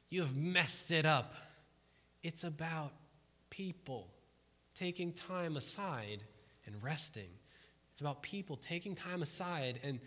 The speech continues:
and instead of going out into the field like they would do, stay home, be with your family, you know, have that time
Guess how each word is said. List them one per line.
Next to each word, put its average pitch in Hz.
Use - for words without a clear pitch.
and 139
instead 139
of 156
going 170
out 160
into 156
the 135
field 185
like 131
they 165
would 139
do, 185
stay -
home, 165
be 147
with 147
your 160
family, 160
you 127
know, 127
have 147
that 147
time 156